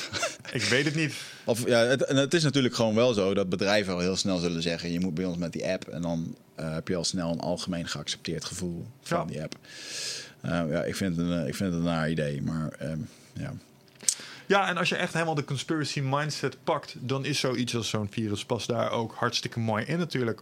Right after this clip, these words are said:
Speaker 2: Om, om, ehm,
Speaker 1: Hmm.
Speaker 2: eh, zeg maar, de controleopties die je hebt weer een graadje op te schuiven.
Speaker 1: Ja.
Speaker 2: Hè, snap je, die, die nieuwe noodwet die ze willen aannemen met die anderhalve meter, staan ook allerlei dingen in over samenkomsten en zo.
Speaker 1: Hmm.
Speaker 2: En als jij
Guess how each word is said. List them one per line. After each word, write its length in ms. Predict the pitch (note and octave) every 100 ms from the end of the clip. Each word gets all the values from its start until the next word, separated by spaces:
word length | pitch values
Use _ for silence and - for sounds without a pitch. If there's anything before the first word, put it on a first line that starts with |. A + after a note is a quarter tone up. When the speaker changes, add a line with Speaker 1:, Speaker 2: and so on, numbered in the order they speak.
| C#3+
Speaker 2:
Om, 180 | C#3 B2
om, 260 | B2+ A#2 -
ehm, 300 | B2 A2+ A2 - - -
Speaker 1:
Hmm. 100 | F2+
Speaker 2:
eh, 60 |
zeg 140 | E2 D#2
maar, 300 | C3+ B2 - -
de 120 | - A#2+
controleopties 800 | C#3+ A#2+ E3+ F#3 E3+ E3 C#3+
die 120 | C3 D3+
je 100 | C3+
hebt 300 | B2+ F#3 -
weer 180 | C#3
een 80 | C3+
graadje 540 | - C#3 C#3+ D3 - C3+
op 180 | D3
te 60 | C3
schuiven. 540 | - - C3+ A#2+ G2 G2 - -
Speaker 1:
Ja. 240 | - D#2+ D2 - - -
Speaker 2:
Hè, 200 | - F3+
snap 140 | D#3 C#3
je, 100 | C3+
die, 160 | B2+
die 140 | B2 B2
nieuwe 280 | C#3 C3+
noodwet 400 | B2+ C3 C3+ C3+
die 100 | B2
ze 80 | A#2+
willen 200 | B2+ B2
aannemen 400 | C3 C3+ C3+ C3
met 100 | C3+
die 100 | C3
anderhalve 360 | C3 B2+ B2+ B2+
meter, 300 | C3 D3+ D#3
staan 140 | C3
ook 60 | C3+
allerlei 240 | C#3+ C#3
dingen 220 | B2 C3+ C3
in 120 | C3
over 200 | B2 A#2+
samenkomsten 760 | - E3 D3 - B2 G#2 A#2+
en 80 | A2
zo. 220 | A2+ A2+ -
Speaker 1:
Hmm. 260 | - F2 -
Speaker 2:
En 180 | A2+
als 100 | B2
jij 320 | B2 B2+ B2+